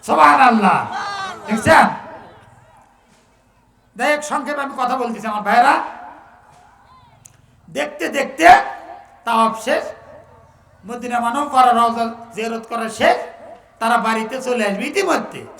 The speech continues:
এক ব্যক্তি টোপলা নিয়ে তার এক বন্ধুকে বলছে, "বন্ধু, আমার এই টোপলাটা একটু রাখ, আমি একটু রওজা জিয়ারত করে আসি।" ওই যে হারাইছে,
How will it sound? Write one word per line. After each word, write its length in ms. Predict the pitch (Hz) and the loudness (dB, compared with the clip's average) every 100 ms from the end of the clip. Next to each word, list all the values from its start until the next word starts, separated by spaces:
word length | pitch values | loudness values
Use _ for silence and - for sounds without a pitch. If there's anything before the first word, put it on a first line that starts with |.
| - _ _ _ _ _ - | -20 _ _ _ _ _ -4
এক 240 | 311 381 302 | 2 2 0
ব্যক্তি 300 | 233 320 302 | -6 -8 -8
টোপলা 440 | 254 302 302 277 269 | -8 -8 -6 -2 -2
নিয়ে 280 | 254 254 330 - - - - - | 0 0 0 -2 -14 -20 -20 -10
তার 160 | 247 254 | -2 0
এক 160 | 233 202 | 0 -2
বন্ধুকে 380 | 233 226 285 | -6 -6 -8
বলছে, 360 | 262 220 208 185 | -6 -6 -6 -6
"বন্ধু, 440 | 214 226 285 226 - - - | -6 -2 2 2 0 -12 -12
আমার 160 | 208 247 | -6 -4
এই 100 | 240 | -4
টোপলাটা 360 | 240 233 233 247 | -4 -2 -2 -2
একটু 240 | 240 226 | -4 0
রাখ, 220 | 214 202 | 0 2
আমি 200 | 208 220 | 0 0
একটু 240 | 220 277 339 - - - - - | -2 -2 -4 -4 -14 -20 -20 -4
রওজা 360 | 262 320 294 | 0 2 2
জিয়ারত 400 | 254 214 226 202 - | -2 -2 -4 -6 -10
করে 180 | 165 139 | -12 -12
আসি।" 240 | - 110 101 _ _ _ _ _ _ _ _ - | -14 -20 -20 _ _ _ _ _ _ _ _ -8
ওই 200 | 370 359 | -4 0
যে 100 | 320 | 0
হারাইছে, 500 | 233 180 180 - | 2 2 2 -2